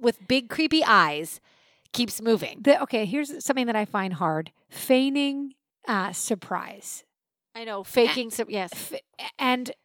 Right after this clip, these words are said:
Speaker 2: excitement. So today it was hanging from the basketball hoop downstairs.
Speaker 1: Yeah.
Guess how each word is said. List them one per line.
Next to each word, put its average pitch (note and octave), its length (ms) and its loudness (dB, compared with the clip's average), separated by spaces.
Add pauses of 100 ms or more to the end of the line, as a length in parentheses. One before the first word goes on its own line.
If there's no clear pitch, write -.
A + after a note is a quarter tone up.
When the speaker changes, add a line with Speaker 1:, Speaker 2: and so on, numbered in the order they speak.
(140)
Speaker 2:
excitement. F#3 720 -2
So A3+ 480 4 (180)
today A#3+ 360 2
it A#3+ 80 -6
was B3 160 -4
hanging G#3+ 340 -4
from F#3+ 300 -4
the F3 80 -6
basketball A3 540 0
hoop C4 320 -2
downstairs. G#3 640 -2
Speaker 1:
Yeah. F3+ 320 -2